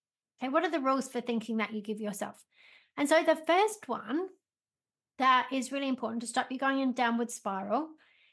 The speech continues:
is that you need to adopt the belief that life is happening for you and not to you. Okay, 'cause when you say that, "Oh, everything's happening to me, why does this always happen to me?"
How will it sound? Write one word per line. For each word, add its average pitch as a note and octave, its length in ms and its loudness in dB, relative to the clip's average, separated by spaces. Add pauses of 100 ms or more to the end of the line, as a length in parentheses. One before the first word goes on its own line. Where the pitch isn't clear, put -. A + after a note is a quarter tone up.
(140)
is C4+ 300 0
that C4+ 280 2
you C#4 160 2
need C4+ 360 2
to F4 100 -2
adopt B3+ 500 0
the B3 120 -2
belief A3+ 800 -4 (500)
that A#3+ 280 0
life B3+ 600 2 (120)
is C#4 200 -4
happening B3 580 -2 (160)
for C#4 300 4
you G#3+ 420 -2 (540)
and B3 180 2
not A#3 280 2
to A#3+ 120 -2
you. G#3 380 -4 (1120)
Okay, C4+ 100 0
'cause D4 200 0
when E4+ 180 4
you G#4+ 140 6
say C4+ 440 4
that, B3 300 4 (540)
"Oh, B3+ 480 4 (640)
everything's D#4+ 420 0
happening C#4 280 2
to D4 220 0
me, C#4 180 2
why C4+ 260 2
does D#4+ 140 -6
this D4+ 180 -8
always B3+ 240 -4
happen B3+ 300 -4
to C4 100 -6
me?" A#3+ 640 -2